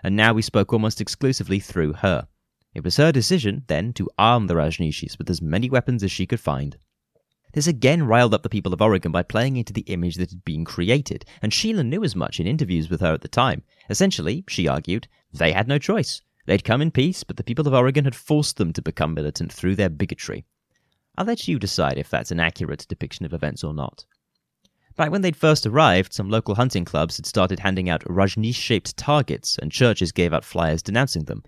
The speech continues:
It's not as though there was no threatening behaviour by the locals, as a point of order. But they began doing drills, tactical assault using battle rifles and submachine guns to train themselves into an effective fighting force.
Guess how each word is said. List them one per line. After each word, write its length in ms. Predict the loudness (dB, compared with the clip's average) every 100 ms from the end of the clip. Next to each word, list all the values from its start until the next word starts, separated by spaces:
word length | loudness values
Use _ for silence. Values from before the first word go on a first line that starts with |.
| _ -8 -2
It's 120 | 2
not 120 | 2
as 100 | 6
though 140 | 6 8
there 120 | 4
was 280 | 4 2 4
no 120 | 2
threatening 380 | 2 0 0 -2
behaviour 380 | 2 2 2
by 100 | 0
the 100 | 2
locals, 480 | 4 2 0 -8 -6 -6
as 120 | -6
a 40 |
point 200 | -6 -6
of 80 | -4
order. 280 | -4 -4 -8 _ _ _ _ _ _ _ _ _
But 80 | 2
they 80 | 4
began 320 | 4 4 4
doing 240 | 4 2 2
drills, 420 | 2 0 -2 -12 _ -2
tactical 400 | -2 0 -2 -2
assault 420 | 2 2 2 0
using 260 | -2 -2 0
battle 280 | 0 0 2
rifles 340 | 2 2 -2
and 120 | -2
submachine 480 | -2 -2 -2 -2 -2
guns 260 | 0 -2 -4
to 80 | -2
train 220 | 0 0
themselves 400 | 0 2 2 0
into 160 | -4
an 80 | -4
effective 360 | 0 -2 0 0
fighting 360 | 2 2 -2
force. 480 | -4 -4 -4 -6 -12